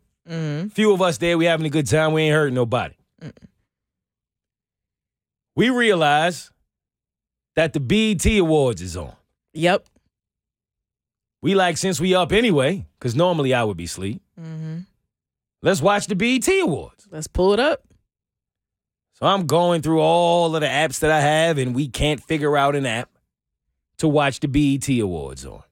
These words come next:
Speaker 1: Mm-hmm.
Speaker 2: So Katie goes, "I got this. Don't worry about it."
Speaker 1: Mm-hmm.
Speaker 2: And she calls who she calls. Next thing I know,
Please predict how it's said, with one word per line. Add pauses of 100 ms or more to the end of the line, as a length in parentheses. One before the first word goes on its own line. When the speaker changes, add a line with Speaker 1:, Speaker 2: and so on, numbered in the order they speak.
(160)
Speaker 1:
Mm-hmm.
Speaker 2:
So
Katie
goes, (920)
"I
got
this. (320)
Don't
worry
about
it." (340)
Speaker 1:
Mm-hmm. (1600)
Speaker 2:
And
she
calls
who
she
calls. (1300)
Next
thing
I
know,